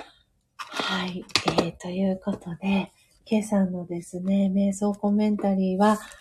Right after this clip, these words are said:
「考えた通りのものになる」というね、えー、瞑想コメンタリーをこれから、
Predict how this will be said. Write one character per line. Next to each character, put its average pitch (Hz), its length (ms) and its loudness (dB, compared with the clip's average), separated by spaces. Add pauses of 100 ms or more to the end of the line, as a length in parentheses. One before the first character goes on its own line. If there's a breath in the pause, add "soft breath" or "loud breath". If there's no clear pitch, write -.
(160)
「考 262 340 6
え 269 120 6
た 208 180 2
通 196 120 -2 (200)
り 196 120 4
の 277 340 6
も 170 140 -6
の 214 180 2
に 277 160 2
な 220 160 2
る」 - 240 -2 (140)
と 170 80 -8
い 180 160 -2
う 180 120 -6
ね、 254 220 6 (340 loud breath)
え 185 120 0
ー、 175 80 -6
瞑 185 160 -2
想 - 160 -4
コ 185 260 0
メ 185 140 -4
ン 180 80 -8
タ 160 160 -2
リ 160 180 -4
ー 202 100 4
を 247 120 4
こ - 180 -6
れ 170 120 -4
か 175 140 -10
ら、 165 200 -2